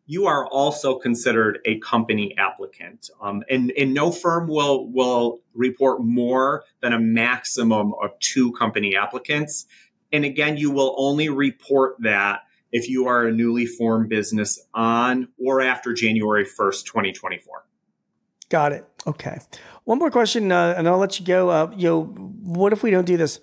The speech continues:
Speaker 2: <laughs> We blow it off. We, uh, ignore it. I mean, you know, I mean, I have clients that get, like, census forms all the time, and I'm not saying this is right or wrong. Sometimes they don't fill 'em out,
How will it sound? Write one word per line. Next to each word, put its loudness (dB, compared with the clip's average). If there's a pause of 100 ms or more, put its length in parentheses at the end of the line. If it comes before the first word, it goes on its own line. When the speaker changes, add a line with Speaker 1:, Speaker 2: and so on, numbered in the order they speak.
(280)
Speaker 2:
<laughs> -12 (800)
We 0
blow 2
it 4
off. 0
We, 4
uh, 2
ignore 2
it. 0
I 0
mean, 4 (340)
you 0
know, 4
I 2
mean, 2
I -2
have 0
clients 2
that -2
get, -2
like, 2 (280)
census 0
forms 2
all 0
the 0
time, 2
and -4
I'm 0
not 2
saying 2
this 0
is -8
right 2
or 2
wrong. 2
Sometimes 0
they 2
don't 2
fill 0
'em 2
out, 2